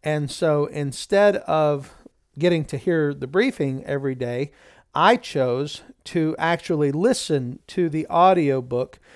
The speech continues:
of The Gathering Storm. So my, this review is not only going to be a review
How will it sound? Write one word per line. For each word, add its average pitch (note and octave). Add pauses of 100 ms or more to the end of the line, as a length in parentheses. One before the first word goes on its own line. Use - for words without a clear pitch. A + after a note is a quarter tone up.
(200)
of C#3+
The C#3+
Gathering C#3
Storm. A#2
So C#3
my, D#3+
this E3+
review D#3+
is C#3+
not D3+
only D3+
going C#3
to C3
be C3+
a C3+
review C3